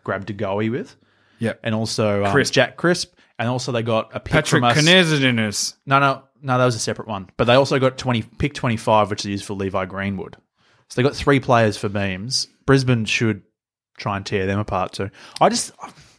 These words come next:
Speaker 1: apparently Beams is on the way out. That's what everyone's saying. I don't know.
Speaker 2: I,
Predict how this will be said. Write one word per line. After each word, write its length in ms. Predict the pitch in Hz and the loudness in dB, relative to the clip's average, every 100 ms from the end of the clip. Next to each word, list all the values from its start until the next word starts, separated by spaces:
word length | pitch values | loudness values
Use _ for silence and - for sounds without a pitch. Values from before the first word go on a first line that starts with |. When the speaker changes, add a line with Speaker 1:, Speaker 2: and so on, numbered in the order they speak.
| _ - | _ -6
Speaker 1:
apparently 300 | 170 285 254 | -4 -4 -4
Beams 280 | 185 196 | -4 -6
is 80 | 151 | -6
on 120 | 135 | -8
the 60 | 127 | -4
way 180 | 110 104 | -4 -4
out. 140 | 117 101 | -6 -8
That's 180 | 107 | -12
what 80 | 120 | -8
everyone's 300 | 113 113 104 | -8 -8 -10
saying. 300 | - 107 98 - | -10 -12 -12 -6
I 180 | 113 | -4
don't 200 | 127 123 | -2 -4
know. 160 | 113 110 - - - | -6 -8 -14 -20 -8
Speaker 2:
I, 220 | 143 208 | 0 0